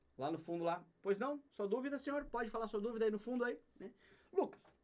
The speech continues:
por que que o cara vai botar mil pra resgatar mil daqui a dois anos?" Con-, consegue entender? Concorda comigo que não faz sentido? Não, não faz sentido,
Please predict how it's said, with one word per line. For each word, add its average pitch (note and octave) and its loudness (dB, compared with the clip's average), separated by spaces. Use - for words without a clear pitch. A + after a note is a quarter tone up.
por - -2
que F#3 -6
que F#3+ -8
o - -20
cara E4 4
vai C#4+ 2
botar B3+ 6
mil G3 0
pra A#3 4
resgatar G#3+ 6
mil F3 4
daqui F3+ 0
a - 0
dois D#3 -2
anos?" A2+ -8
Con-, A3 2
consegue D4 4
entender? G3+ 6
Concorda C#4 2
comigo A#3 0
que B3 0
não G#3+ 4
faz G3 0
sentido? G3 0
Não, D4+ 4
não G3+ 4
faz E3+ -4
sentido, G#3+ -2